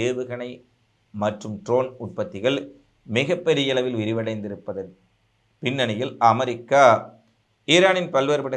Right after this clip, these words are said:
தனிநபர்கள், நிதி நிறுவனங்கள், தொழிலதிபர்கள் மீது தடைகளை நேற்று அறிவித்திருக்கின்றார்கள். அவற்றில் சில ஈரானிய விமானம் மற்றும் ஏவுகணை திட்டங்களுடன் தொடர்புடையவை. ஈரானின் பாலிஸ்டிக் ஏவுகணைகள், ட்ரோன் தயாரிப்பு திட்டங்கள்,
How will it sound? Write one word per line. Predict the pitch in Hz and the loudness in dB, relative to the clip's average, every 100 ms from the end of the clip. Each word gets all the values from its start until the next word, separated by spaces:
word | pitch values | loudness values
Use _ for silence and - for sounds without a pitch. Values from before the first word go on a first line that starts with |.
| 107 | 0
தனிநபர்கள், | 117 127 160 135 120 139 160 | 2 2 0 0 0 -2 -4
நிதி | 131 120 151 | -2 -2 -2
நிறுவனங்கள், | 135 113 110 110 113 143 | -4 -4 -6 -6 -6 -4
தொழிலதிபர்கள் | 135 123 147 139 127 120 110 98 | -2 0 0 -2 -2 -4 -6 -10
மீது | 95 107 120 | -10 -10 -8
தடைகளை | 117 104 104 104 107 110 _ _ | -6 -6 -6 -8 -10 -12 _ _
நேற்று | 107 101 98 | -10 -6 -6
அறிவித்திருக்கின்றார்கள். | 95 101 98 98 104 90 87 87 120 - - _ _ _ - | -6 -8 -8 -12 -12 -10 -10 -6 -6 -6 -14 _ _ _ 6
அவற்றில் | 131 151 156 143 | 8 8 2 -8
சில | 135 156 | -2 0
ஈரானிய | 143 139 139 135 | 2 2 2 0
விமானம் | 117 117 139 165 175 156 | -2 2 4 4 2 -4
மற்றும் | 143 131 | -6 -4
ஏவுகணை | 120 120 120 127 | -4 -4 -8 -8
திட்டங்களுடன் | 110 113 110 107 107 101 | -10 -10 -8 -8 -8 -8
தொடர்புடையவை. | 98 95 95 92 110 143 - _ _ _ - | -10 -8 -10 -6 -6 -6 -12 _ _ _ 0
ஈரானின் | 135 139 127 | 2 2 -2
பாலிஸ்டிக் | 113 127 160 160 165 139 | 4 4 4 -2 -6 -4
ஏவுகணைகள், | 117 110 110 120 131 - | -4 -6 -6 -6 -8 -6
ட்ரோன் | 135 151 160 | -2 0 0
தயாரிப்பு | 143 123 117 113 | -2 -2 -2 -10
திட்டங்கள், | 101 101 98 95 113 | -16 -14 -12 -8 -8